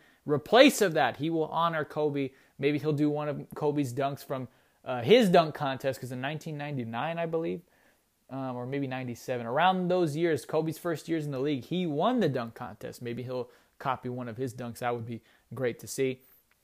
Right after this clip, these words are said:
But I do think it's gonna come down to Pat Connaughton and Aaron Gordon in the finals. Uh, and I think Aaron Gordon, he's kind of made his name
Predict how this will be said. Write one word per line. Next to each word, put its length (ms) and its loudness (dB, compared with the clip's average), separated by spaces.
But 100 2
I 60 6
do 160 4
think 240 2
it's 120 2
gonna 160 0
come 180 -4
down 260 2
to 120 -4
Pat 320 0
Connaughton 500 -4
and 120 -8
Aaron 260 -6
Gordon 440 -2
in 180 -6
the 80 -8
finals. 540 -4
Uh, 260 4
and 100 2
I 100 0
think 280 -6
Aaron 320 0
Gordon, 360 0
he's 200 -4
kind 260 -6
of 60 -2
made 220 -2
his 260 -2
name 340 -10